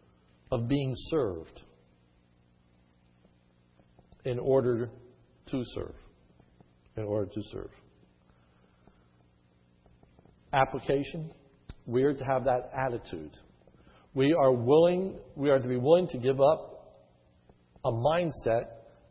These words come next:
that wants to be served and replace it with a mindset that is willing to serve others. We are to use our position, whatever the position is, whatever authority we enjoy,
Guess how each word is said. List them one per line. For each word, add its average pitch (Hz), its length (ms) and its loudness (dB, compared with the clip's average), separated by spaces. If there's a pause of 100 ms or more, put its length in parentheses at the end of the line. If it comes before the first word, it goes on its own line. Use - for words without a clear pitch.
that 127 120 2
wants 143 500 0
to - 80 -2
be 123 160 -6
served 104 680 -8 (1200)
and 123 200 -2
replace 151 500 0
it 110 140 -4 (260)
with 113 160 -6
a 110 40 -4
mindset 113 560 -2 (520)
that 110 100 -2
is 95 140 -6
willing 113 400 2 (200)
to - 80 -10 (120)
serve 104 220 -2
others. 95 320 -8 (1160)
We 180 280 6
are 165 160 6
to 156 160 -2
use 165 460 2 (120)
our 135 160 2
position, 113 640 -4 (2000)
whatever 160 420 6
the 180 120 4
position 143 500 -2
is, 104 180 -2
whatever 190 360 8
authority 175 460 4
we 147 220 2
enjoy, 110 480 -2